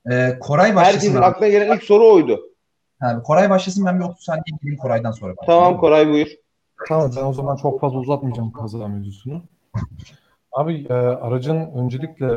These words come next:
Speaker 3: alev almasının nedeni yakıtın boşalması.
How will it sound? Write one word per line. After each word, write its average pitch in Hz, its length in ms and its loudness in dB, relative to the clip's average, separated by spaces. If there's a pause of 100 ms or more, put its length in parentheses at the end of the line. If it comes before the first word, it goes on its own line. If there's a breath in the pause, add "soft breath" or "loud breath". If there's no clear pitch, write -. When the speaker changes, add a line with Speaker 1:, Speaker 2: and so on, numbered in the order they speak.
(140)
Speaker 3:
alev 123 180 -8
almasının 143 560 -4
nedeni 139 600 -6
yakıtın 117 440 -6
boşalması. 101 580 -10